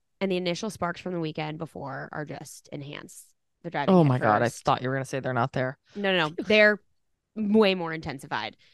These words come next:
Speaker 1: Like, Isabel
Speaker 2: Obsessed.
Speaker 1: is, like, in love, ready to wife her up, buying a ring right now. Like, she's like, "Let's fucking go."
Speaker 2: Yeah.
Speaker 1: So they're being all cute and sharing their sundae. And Reagan asks if she wants to come meet her dog. Like a smooth little,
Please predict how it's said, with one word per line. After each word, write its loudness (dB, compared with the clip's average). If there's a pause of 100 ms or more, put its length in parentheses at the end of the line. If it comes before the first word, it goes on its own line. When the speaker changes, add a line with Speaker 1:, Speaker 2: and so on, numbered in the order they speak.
(200)
Speaker 1:
Like, -2
Isabel 2
Speaker 2:
Obsessed. 0
Speaker 1:
is, -8
like, -4
in -4
love, -2 (100)
ready -4
to -6
wife -6
her -10
up, -4 (160)
buying -8
a -8
ring -10
right -10
now. -14
Like, -12
she's -18
like, -18
"Let's -6
fucking -10
go." -16 (680)
Speaker 2:
Yeah. 4
Speaker 1:
So 2
they're 4
being -2
all 2
cute -2
and -12
sharing -8
their -8
sundae. -2 (340)
And -4
Reagan 0
asks -2
if -10
she -8
wants -8
to -20
come -8
meet -12
her -14 (100)
dog. -8 (300)
Like -14
a -12
smooth -6
little, -2